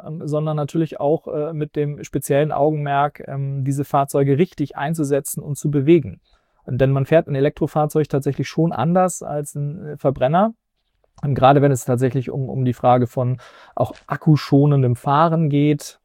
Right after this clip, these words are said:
ähm, das Thema Geschwindigkeit und das Thema Technologie in solchen Fahrzeugen spielt, spielt eine große Rolle auch für die Reichweite. Und da war es uns einfach wichtig, tatsächlich unsere Mitarbeiter auf diesem Prozess immer auch sukzessive mitzunehmen. Und bei uns ist es tatsächlich so, auch geschäftspolitisch,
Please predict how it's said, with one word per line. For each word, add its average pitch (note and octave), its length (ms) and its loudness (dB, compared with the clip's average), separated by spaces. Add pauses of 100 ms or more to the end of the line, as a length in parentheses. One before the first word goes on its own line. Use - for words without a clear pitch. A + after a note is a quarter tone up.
(160)
ähm, C3 520 -4
das B2 180 -2
Thema C3+ 200 2
Geschwindigkeit D3 680 2
und - 40 -4
das C3 120 -4
Thema C#3 200 0
Technologie C#3 460 2
in D#3+ 80 2
solchen C#3+ 260 2
Fahrzeugen C#3+ 600 -2
spielt, - 340 -2
spielt - 220 -8
eine C#3+ 80 -2
große C#3+ 280 0
Rolle C#3 260 4
auch - 200 -2
für C#3+ 220 0
die B2+ 80 2
Reichweite. D#3+ 720 0 (420)
Und B2+ 100 0
da B2 80 4
war C3 100 4
es C3+ 120 -2
uns C3 100 -8
einfach A#2 320 -8
wichtig, B2+ 300 -6
tatsächlich B2+ 420 -4
unsere B2 240 -4
Mitarbeiter B2 560 -2
auf A2+ 120 -6
diesem B2+ 200 -2
Prozess - 380 -8
immer C3 200 -4
auch A#2 180 -4 (260)
sukzessive C#3 500 4
mitzunehmen. B2+ 600 0 (200)
Und B2+ 160 0
bei D3 80 6
uns E3+ 180 6
ist F3+ 120 6
es F3+ 100 2
tatsächlich D#3 460 4
so, D#3 400 2
auch D3 280 -2
geschäftspolitisch, E3 920 -4